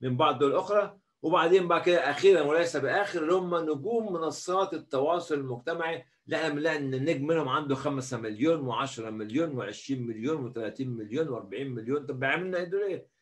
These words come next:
لازم أرفع الم-، الم-، المشاركين معي أو الم-، المتابعين ليا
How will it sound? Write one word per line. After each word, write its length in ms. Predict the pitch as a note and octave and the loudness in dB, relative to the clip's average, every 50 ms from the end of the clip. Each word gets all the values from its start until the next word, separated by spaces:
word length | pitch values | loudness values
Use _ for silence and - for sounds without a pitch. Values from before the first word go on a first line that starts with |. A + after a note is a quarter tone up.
| _ _ _ | _ _ _
لازم 240 | C3 C#3+ C3+ - - | -4 -4 -4 -2 0
أرفع 500 | E3 G3 G3 - - D#3 C3+ B2 A2 - - _ _ _ _ A#2+ | 0 0 0 0 -2 -2 0 0 -2 -4 -10 _ _ _ _ -10
الم-، 600 | A#2 A2+ C#3+ F#3 G3+ F3+ D3 C3+ B2 B2 B2+ - _ _ _ _ _ _ _ _ _ _ _ _ _ _ _ _ _ _ _ _ _ C3 A#2+ B2+ B2+ - | -6 0 2 2 2 2 2 -2 -4 -6 -6 -10 _ _ _ _ _ _ _ _ _ _ _ _ _ _ _ _ _ _ _ _ _ -12 -12 -12 -10 -8
الم-، 540 | C3 B2+ A#2+ B2 B2 A#2+ A#2+ B2 A#2 A#2 G#2 | -8 -6 -6 -6 -8 -8 -8 -10 -10 -8 -8
المشاركين 760 | A2+ B2 B2 A#2+ - C3+ B2+ B2 C3 C3 F3+ F#3 D#3+ C#3 C3 | -8 -8 -8 -2 0 2 2 2 0 2 4 4 4 4 4
معي 380 | C3 B2+ C3 D#3 F#3 - - _ _ _ _ _ _ _ _ _ _ _ - | 2 2 2 0 -4 -8 -14 _ _ _ _ _ _ _ _ _ _ _ -2
أو 320 | D#3 E3+ D#3+ D#3 C3 - C3 | 2 2 2 2 0 -4 -4
الم-، 400 | B2+ B2+ B2+ B2 A#2+ A#2+ B2 A#2+ | -4 -4 -4 -2 -2 -2 -2 -2
المتابعين 1040 | B2+ A#2+ A#2+ A#2+ A#2+ A#2 A#2 A#2 A#2+ A#2+ - C3+ A#2+ A#2+ A#2+ C3 E3 E3+ D#3 C#3+ | -2 -4 -4 -4 -4 -6 -6 -6 -4 0 2 2 4 4 2 2 2 2 0 2
ليا 480 | C#3 F3 G3 G3+ G#3 A3 G#3+ G#3 - | 4 6 6 6 6 4 4 0 -6